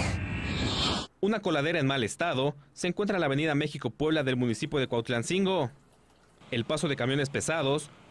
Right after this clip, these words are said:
provocó la rotura de la base metálica. Vecinos de la zona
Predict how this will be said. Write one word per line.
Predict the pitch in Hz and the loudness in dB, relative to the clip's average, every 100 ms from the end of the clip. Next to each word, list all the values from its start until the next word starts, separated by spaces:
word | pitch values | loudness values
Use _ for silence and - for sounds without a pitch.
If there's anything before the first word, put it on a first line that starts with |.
| - | -2
provocó | 190 175 196 | 0 0 0
la | 185 | 0
rotura | 151 139 165 135 | 0 0 0 2
de | |
la | 123 | 2
base | 123 135 123 | 2 0 0
metálica. | 110 156 170 165 147 110 - - - - - - | 0 0 0 0 -2 -2 -8 -20 -20 -20 -20 -8
Vecinos | 110 117 151 160 | -4 -2 0 0
de | 135 | 0
la | 107 | 0
zona | - 185 147 139 | 0 0 0 0